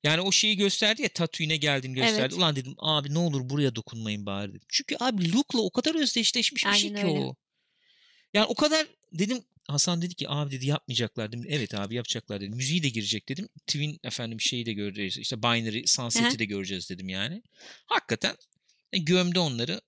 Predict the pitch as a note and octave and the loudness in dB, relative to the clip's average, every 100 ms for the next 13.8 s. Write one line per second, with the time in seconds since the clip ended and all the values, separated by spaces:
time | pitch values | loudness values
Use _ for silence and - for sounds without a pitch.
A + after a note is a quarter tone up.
0 | _ - C3 B2+ A#2+ C3+ C3+ C3+ B2+ - | _ -10 -6 -2 2 2 2 0 0 0
1 | C3+ B2+ B2 - A2+ G#2 A#2+ B2 B2+ B2+ | 0 -2 -4 -4 -4 -2 -2 -2 -2 -2
2 | A2+ G2+ F#2+ F#2 G#2+ F#3 _ _ _ _ | -2 -2 -4 -4 -4 -6 _ _ _ _
3 | _ _ _ _ _ _ _ _ _ - | _ _ _ _ _ _ _ _ _ -20
4 | - - - - _ _ - - A2 D#3 | -20 -20 -20 -20 _ _ -4 -2 0 -2
5 | A3 _ _ - F3+ F#3+ - F3 F#3 B2+ | -2 _ _ 2 4 4 4 4 4 4
6 | A2+ - G#2+ F#2+ E2 E2 - _ _ _ | 0 -6 -6 -6 -6 -8 -14 _ _ _
7 | _ _ - - G3+ E3 - G#3 - C4 | _ _ -6 -2 0 -2 -6 -12 -2 0
8 | G#4 E4 F4 - C#4 D3 A#2+ A#2+ - _ | 2 2 2 2 0 -2 -4 -8 -14 _
9 | _ _ - - F#4 C4+ B3 A#3+ A#3 - | _ _ 0 2 2 2 0 0 0 0
10 | G#3+ - - - C#3 B2 G#2+ F#2+ A2+ _ | -2 -2 -2 0 0 -2 -4 -8 -12 _
11 | _ - - C4 F4+ D4 C4+ - B3 B3+ | _ -4 0 0 0 -2 2 2 2 2
12 | A#3+ - B3+ A#3+ A3+ A3 A3+ - - G#3 | 2 2 2 0 0 -2 -2 -2 0 2
13 | G#3+ A#3 E3 B2+ G#2+ G2+ - | 4 2 0 -2 -2 0 0